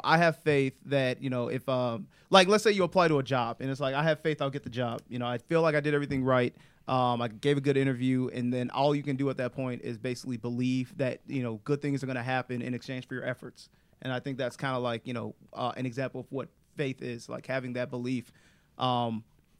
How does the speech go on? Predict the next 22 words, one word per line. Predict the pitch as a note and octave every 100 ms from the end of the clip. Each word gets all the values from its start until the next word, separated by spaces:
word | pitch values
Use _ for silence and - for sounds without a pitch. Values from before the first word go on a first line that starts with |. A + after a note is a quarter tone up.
| -
in | E3 E3
something, | - D#3+ C#3+ B2+ A#2+
but | B2+ D3
you | C#3+
can't | - D3+
necessarily | D3 C#3+ D3 C3+ B2
ins-, | - - -
you | F3+
know, | D3
you | B2+ C#3
can't | G3
necessarily | F#3+ F3+ D#3+
ensure | B2+ - E3+ B2
it. |
I | A#2+
think | C#3
that's | C3 C3
where | C3
faith | - C#3 C3
takes | C#3 C3+
the |
place, | - C#3 B2 -